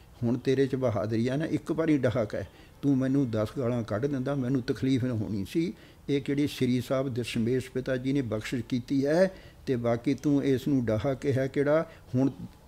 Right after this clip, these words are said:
ਪਿਓ ਦਾ ਜੇ ਪੁੱਤ ਹੈ, ਇੱਕ ਵਾਰੀ ਕਹਿ, ਤੈਨੂੰ ਮੈਂ ਦੱਸਾਂ ਡਾਹਾ।" ਹੁਣ ਉਹ ਦੂਜਾ ਸੀ, ਕੰਬਣ ਲੱਗ ਗਿਆ। ਜਦੋਂ ਕੰਬਣ ਲੱਗ ਗਿਆ ਉਸ ਤਰ੍ਹਾਂ ਦਾ, ਫਿਰ ਕਹਿੰਦਾ, "ਜੀ ਮੈਨੂੰ ਮੁਆਫ਼ ਕਰ ਦਿਓ।" ਮੈਂ ਕਿਹਾ, "ਗਾਹਾਂ ਨੂੰ ਨਾ ਇਸ ਤਰ੍ਹਾਂ ਕਰੀਂ, ਜਾ ਚਲਿਆ ਜਾ, ਹੁਣ ਤੈਨੂੰ ਮੁਆਫ਼ ਕਰ ਦਿੰਦੇ ਹਾਂ।" ਤੇ ਇਹ ਗੁਰੂ ਦੀ ਕਿਰਪਾ ਨਾਲ ਭਾਈ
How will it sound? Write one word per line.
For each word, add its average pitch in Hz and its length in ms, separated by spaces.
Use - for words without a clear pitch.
ਪਿਓ 139 200
ਦਾ 131 140
ਜੇ 131 140
ਪੁੱਤ 120 320
ਹੈ, 147 120
ਇੱਕ 147 220
ਵਾਰੀ 131 280
ਕਹਿ, 131 220
ਤੈਨੂੰ 139 240
ਮੈਂ 131 120
ਦੱਸਾਂ 117 420
ਡਾਹਾ।" 107 300
ਹੁਣ 131 80
ਉਹ 143 120
ਦੂਜਾ 113 340
ਸੀ, 139 160
ਕੰਬਣ 135 400
ਲੱਗ 95 140
ਗਿਆ। - 200
ਜਦੋਂ 131 180
ਕੰਬਣ 135 320
ਲੱਗ 127 140
ਗਿਆ 131 140
ਉਸ 123 200
ਤਰ੍ਹਾਂ 127 220
ਦਾ, 127 100
ਫਿਰ 120 140
ਕਹਿੰਦਾ, 131 200
"ਜੀ 139 120
ਮੈਨੂੰ 123 260
ਮੁਆਫ਼ 110 380
ਕਰ 104 160
ਦਿਓ।" 90 160
ਮੈਂ 127 120
ਕਿਹਾ, 127 120
"ਗਾਹਾਂ 123 300
ਨੂੰ 139 120
ਨਾ 131 140
ਇਸ 117 140
ਤਰ੍ਹਾਂ 120 320
ਕਰੀਂ, 117 260
ਜਾ 135 180
ਚਲਿਆ 120 280
ਜਾ, 104 180
ਹੁਣ 120 120
ਤੈਨੂੰ 120 320
ਮੁਆਫ਼ 110 320
ਕਰ 113 160
ਦਿੰਦੇ 120 300
ਹਾਂ।" 170 100
ਤੇ 123 240
ਇਹ 135 340
ਗੁਰੂ 123 280
ਦੀ 127 120
ਕਿਰਪਾ 123 360
ਨਾਲ 117 220
ਭਾਈ 113 320